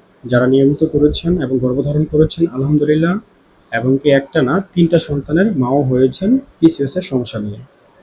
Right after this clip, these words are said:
তো ওনারা যেহেতু পারে-, পারছেন, আপনিও পারবেন ইনশাআল্লাহ। শুধু একটু নিজেকে ওভাবে তৈরি করুন, আহ, প্রসেস ফুডগুলো এড়িয়ে চলার চেষ্টা করুন বা অতি দ্রুত বৃদ্ধি হওয়া যে মাংসগুলো, এগুলো সবসময় সর্বদাই এড়িয়ে চলার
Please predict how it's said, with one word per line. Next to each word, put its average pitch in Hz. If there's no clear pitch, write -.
তো 127
ওনারা 165
যেহেতু 185
পারে-, 151
পারছেন, 202
আপনিও 135
পারবেন 107
ইনশাআল্লাহ। 104
শুধু 185
একটু 117
নিজেকে 135
ওভাবে 127
তৈরি 139
করুন, 214
আহ, 104
প্রসেস 156
ফুডগুলো 185
এড়িয়ে 147
চলার 160
চেষ্টা 170
করুন 180
বা 156
অতি 135
দ্রুত 147
বৃদ্ধি 143
হওয়া 160
যে 135
মাংসগুলো, 123
এগুলো 131
সবসময় 143
সর্বদাই 131
এড়িয়ে 131
চলার 160